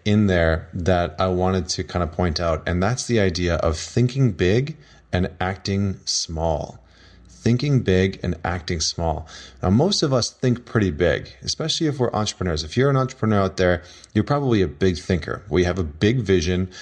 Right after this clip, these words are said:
that you want to accomplish. And Greg McKeown basically says, "Think big, have that big vision, but act small on a daily basis." Act small. So what does that mean? Well,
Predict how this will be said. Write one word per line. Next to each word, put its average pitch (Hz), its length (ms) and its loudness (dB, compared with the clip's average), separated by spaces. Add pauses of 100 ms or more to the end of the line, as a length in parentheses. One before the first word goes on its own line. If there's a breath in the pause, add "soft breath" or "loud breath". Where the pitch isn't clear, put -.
(240 loud breath)
that 95 160 4
you 90 140 4
want 90 160 4
to 87 80 2
accomplish. 82 680 -4 (640 loud breath)
And 101 460 2
Greg 139 320 2
McKeown 120 580 2
basically 120 380 2
says, 87 540 -2 (280 soft breath)
"Think - 460 -4
big, 85 360 2
have 147 280 -4
that 107 240 -2
big 104 180 2
vision, 87 480 0
but - 280 -2
act 135 440 -4
small 98 760 -2
on 87 160 -2
a 80 40 -4
daily 85 360 -4
basis." 76 680 -4 (480 loud breath)
Act 113 260 -2
small. 95 420 -2
So - 160 -4
what 127 80 -2
does 143 140 -4
that 120 140 -4
mean? 90 360 0
Well, 104 340 0